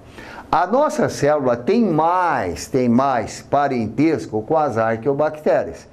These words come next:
através desse relógio molecular. Então, as eucárias, nós temos o que mesmo? O maior grau de parentesco,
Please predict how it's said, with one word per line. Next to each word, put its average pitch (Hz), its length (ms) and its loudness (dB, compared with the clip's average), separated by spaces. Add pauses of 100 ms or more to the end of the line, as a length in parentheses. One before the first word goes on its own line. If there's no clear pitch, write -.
(200)
através 95 540 0
desse 113 200 -4
relógio 139 840 0 (240)
molecular. 147 640 0 (540)
Então, 143 560 0 (180)
as 113 300 0
eucárias, 123 640 0
nós 113 300 -2
temos 139 440 0
o 101 60 -2
que 104 140 0
mesmo? 98 260 -2
O 101 60 0
maior 123 440 2
grau 131 380 2
de 117 140 -2
parentesco, 107 1160 -2